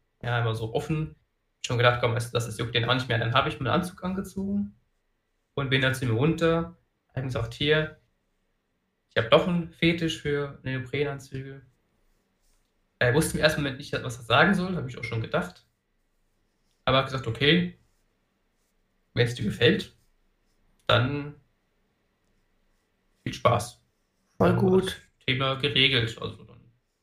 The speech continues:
Speaker 2: Traumouting.
Speaker 1: <laughs> Ja. Und dann in meinem Freundeskreis, äh, war das irgendwie auch, das war irgendwie so zufällig. Wir haben nämlich drüber gesprochen, über Freundschaften, also jetzt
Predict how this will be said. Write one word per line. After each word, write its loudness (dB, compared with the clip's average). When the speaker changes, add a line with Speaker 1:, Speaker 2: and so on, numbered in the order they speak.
Speaker 2:
Traumouting. 6
Speaker 1:
<laughs> -6
Ja. -8
Und -4
dann 4
in 0
meinem 4
Freundeskreis, 0
äh, -4
war 2
das 0
irgendwie -4
auch, -8
das -20
war -4
irgendwie -4
so 0
zufällig. -4
Wir 0
haben 6
nämlich 0
drüber -2
gesprochen, 2
über 0
Freundschaften, -2
also -2
jetzt -12